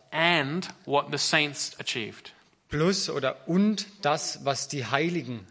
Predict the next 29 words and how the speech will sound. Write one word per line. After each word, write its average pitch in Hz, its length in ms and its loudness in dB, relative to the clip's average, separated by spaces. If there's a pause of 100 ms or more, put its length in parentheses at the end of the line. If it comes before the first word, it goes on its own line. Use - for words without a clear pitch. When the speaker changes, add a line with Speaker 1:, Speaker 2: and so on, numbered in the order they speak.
Speaker 2:
erreicht 123 480 -2
haben. 110 280 -6 (640)
Speaker 1:
Okay? 151 220 -10 (400)
Or 139 120 2
if 139 100 -4
we, 156 180 -2
or 147 80 0
if 139 100 -6
we 147 60 0
looked 160 300 -2
at, 143 180 2 (160)
um, 135 560 -4
faith 180 500 0
alone. 120 380 0 (640)
Speaker 2:
Oder 127 160 -4
wenn 135 160 -4
wir 135 240 0
auf 127 300 -4 (260)
den 123 160 -6
Glauben 139 420 0
allein 117 400 -2 (140)
schauen. 107 420 -8
Speaker 1:
Then 135 180 -2
we're 143 200 0
honoring 165 420 4
God 147 280 4
for - 160 -4
our 143 60 0
salvation. 139 680 -2